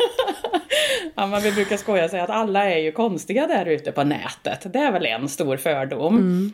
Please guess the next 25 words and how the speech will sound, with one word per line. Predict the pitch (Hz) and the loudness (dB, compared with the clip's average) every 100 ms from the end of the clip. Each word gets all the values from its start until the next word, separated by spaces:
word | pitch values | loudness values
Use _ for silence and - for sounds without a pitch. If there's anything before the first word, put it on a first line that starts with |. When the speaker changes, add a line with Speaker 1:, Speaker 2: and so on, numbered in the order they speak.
| - | -4
Speaker 1:
eh, | 170 156 160 | 0 0 -2
tycker | 180 180 | -4 -2
jag, | 151 | -2
som | 147 170 | 0 0
man | 160 - | 0 0
ofta | 190 - - 156 | -2 -4 -6 -4
får | 165 | 0
höra, | 196 196 170 254 214 | 0 0 0 0 -2
liksom, | 151 165 160 | -4 -4 -4
att | 165 | -2
det | 175 | -2
är | |
nästan | 170 175 170 | -4 -2 -4
lite | 160 165 | -4 -4
skämmigt | 175 - 220 175 156 202 254 214 | -6 -2 0 0 0 0 0 -2
att | |
säga, | 208 196 147 156 - - - | -2 0 0 -2 -4 -16 -2
upplevde | 202 196 180 165 | -2 0 -2 0
jag | 190 285 226 | 0 0 0
först | - 302 - | 0 -2 -2
i | 139 | -4
alla | 147 | -4
fall, | - 147 156 | -4 -4 -4
så | - | -2
här, | 147 | 0